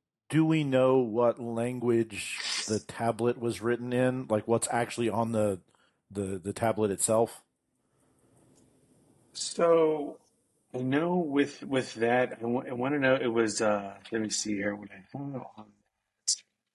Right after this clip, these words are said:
Speaker 2: that. Um, gosh, it's, uh,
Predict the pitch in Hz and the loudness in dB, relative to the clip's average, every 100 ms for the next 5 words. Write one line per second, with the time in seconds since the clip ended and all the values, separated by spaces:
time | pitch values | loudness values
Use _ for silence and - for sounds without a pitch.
0 | _ _ _ _ _ _ _ _ _ _ | _ _ _ _ _ _ _ _ _ _
1 | 113 107 98 98 95 95 _ _ _ _ | -4 -2 0 -2 -6 -10 _ _ _ _
2 | _ _ _ _ _ _ - - 107 98 | _ _ _ _ _ _ -14 -2 -2 -2
3 | 113 110 113 110 - 110 107 101 104 | -6 -4 -2 0 0 2 2 -2 -6